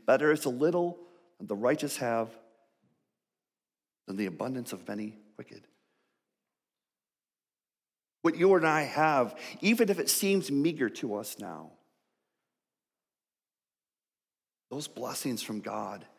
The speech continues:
and all of our blessings from God infinitely outshine and outlast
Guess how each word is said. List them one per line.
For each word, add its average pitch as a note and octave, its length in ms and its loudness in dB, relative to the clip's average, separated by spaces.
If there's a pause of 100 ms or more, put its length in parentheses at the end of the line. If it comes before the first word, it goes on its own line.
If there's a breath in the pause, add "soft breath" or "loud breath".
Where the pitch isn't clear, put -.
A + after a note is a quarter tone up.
(460 soft breath)
and G#2+ 120 0
all D3 280 -4
of A#2+ 100 -4
our G2+ 100 -2
blessings F#2 500 -8
from F#2 180 -12
God E2+ 380 -12 (720 soft breath)
infinitely D3 880 -6 (640)
outshine C3+ 840 -2 (360 loud breath)
and F2 160 -6 (120)
outlast - 1160 -10